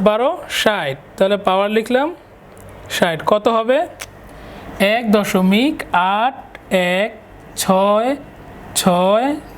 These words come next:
নয় ছয় সাত, এটাই গুণ করব দশ লক্ষ দিয়ে। কত হবে? আঠারো লক্ষ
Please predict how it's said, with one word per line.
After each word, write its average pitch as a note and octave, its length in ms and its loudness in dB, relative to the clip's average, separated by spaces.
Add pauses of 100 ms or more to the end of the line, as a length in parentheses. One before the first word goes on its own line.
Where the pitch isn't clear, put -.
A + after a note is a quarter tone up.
(140)
নয় G#3+ 300 2 (140)
ছয় G3+ 340 2 (140)
সাত, C#3 300 0 (880)
এটাই A#3 240 0
গুণ A#3 260 4
করব B3+ 160 2 (680)
দশ G#3+ 120 4 (120)
লক্ষ G3+ 140 0 (160)
দিয়ে। C#3+ 160 2 (4000)
কত A#3+ 160 0
হবে? G3+ 300 2 (1700)
আঠারো A#3+ 300 -2
লক্ষ A3 320 -2